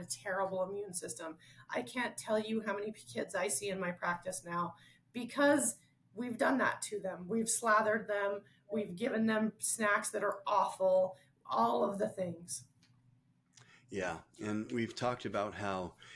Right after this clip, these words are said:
Speaker 2: hey, when we were kids, it's different.
Speaker 1: Oh, yeah.
Speaker 2: How come I eat so much sugar?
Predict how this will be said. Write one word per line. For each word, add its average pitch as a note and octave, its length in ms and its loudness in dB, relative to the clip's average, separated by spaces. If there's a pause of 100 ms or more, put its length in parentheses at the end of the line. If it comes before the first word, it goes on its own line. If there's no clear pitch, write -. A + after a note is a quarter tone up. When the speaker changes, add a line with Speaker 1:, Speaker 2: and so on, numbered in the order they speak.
(140)
Speaker 2:
hey, C3 80 -2
when A2+ 240 6
we C#3+ 140 4
were G3 140 0
kids, F3 420 -2
it's F2 200 -6
different. E2+ 500 -6 (520)
Speaker 1:
Oh, D#4+ 80 4
yeah. C4+ 100 6
Speaker 2:
How G#3+ 60 8
come G#3+ 220 4
I G3 100 4 (220)
eat D#3+ 180 6
so D3 220 6
much A#2+ 220 4
sugar? G2+ 560 0